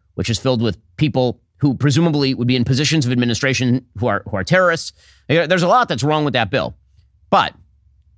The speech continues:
as a general proposition, I don't believe that the United States has an interest in allowing Russia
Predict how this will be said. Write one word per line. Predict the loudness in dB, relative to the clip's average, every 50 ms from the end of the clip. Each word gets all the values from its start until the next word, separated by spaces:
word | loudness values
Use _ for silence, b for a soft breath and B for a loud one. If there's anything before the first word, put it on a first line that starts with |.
| _ _ _ _ 0
as | 0 2
a | 2
general | 2 2 2 2 2 0 2
proposition, | 2 0 0 0 0 0 0 0 0 0 0 0
I | 0 2
don't | 2 0 0 0
believe | -2 0 0 0 0 -2
that | -2 -2
the | 0
United | 0 2 2 0 0 -2 -4
States | -4 -2 -2 -2 -2 -2
has | -2 -2 0
an | 0
interest | 0 2 2 2 0 0 0
in | -2
allowing | 0 2 2 2 2 2 2 2 0 0
Russia | 0 0 0 0 0 -2